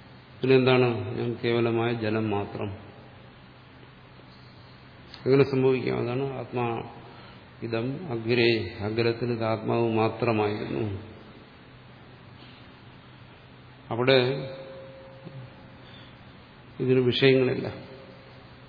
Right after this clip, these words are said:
ഈ ബോധത്തിന് ഇവിടെ വിഷയങ്ങളില്ല. അവിടെ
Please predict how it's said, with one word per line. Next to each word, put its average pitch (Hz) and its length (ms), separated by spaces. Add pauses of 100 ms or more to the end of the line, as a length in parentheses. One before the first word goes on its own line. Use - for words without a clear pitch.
(1160)
ഈ 120 80
ബോധത്തിന് 123 640
ഇവിടെ 127 420 (1400)
വിഷയങ്ങളില്ല. 127 720 (2250)
അവിടെ 120 320